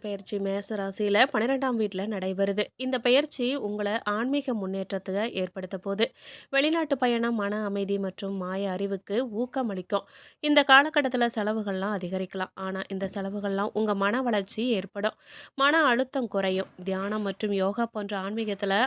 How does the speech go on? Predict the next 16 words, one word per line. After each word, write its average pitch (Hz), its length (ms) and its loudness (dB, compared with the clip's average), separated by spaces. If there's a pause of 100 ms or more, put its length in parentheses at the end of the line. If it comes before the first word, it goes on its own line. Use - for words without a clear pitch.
(200)
ஆர்வம் 247 360 -2
அதிகரிக்கும். 196 540 -2
மேஷராசிக்காரர்களுக்கு 240 1120 2 (240)
மேலும் 196 340 -2
இந்த 190 220 -6
வாரம் 220 360 0 (160)
மிக 220 140 -2 (140)
அற்புதமான 233 580 -4
பலன்கள்லாம் 190 480 -6
கிடைக்க 180 320 -8
போதுங்க. 196 300 -2 (400)
சில 320 100 2 (120)
இடங்கள்ல 269 400 2 (120)
வேலை 208 260 -2
சிரமமா 202 460 -4
இருக்கும். - 280 -2